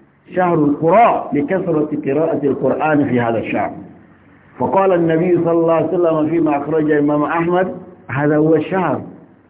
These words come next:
يغفل، يغفل عنه كثير من الناس". وقد قال أهل العلم رحمة الله عليهم أن من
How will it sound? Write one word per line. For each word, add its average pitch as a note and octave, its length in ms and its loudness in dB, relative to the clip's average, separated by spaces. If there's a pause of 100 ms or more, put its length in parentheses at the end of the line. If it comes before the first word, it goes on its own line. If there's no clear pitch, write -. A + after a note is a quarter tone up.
(120)
يغفل، C3+ 760 2
يغفل C#3 720 2
عنه C3+ 440 -2
كثير C#3 320 -2 (120)
من A2+ 240 -2
الناس". G2 320 -6 (1120)
وقد C#3+ 300 0
قال F#3+ 320 2
أهل F3 340 2
العلم E3 580 2
رحمة D3+ 280 -2
الله D#3 260 0
عليهم D#3+ 640 2 (760)
أن F#3+ 240 0
من E3+ 300 4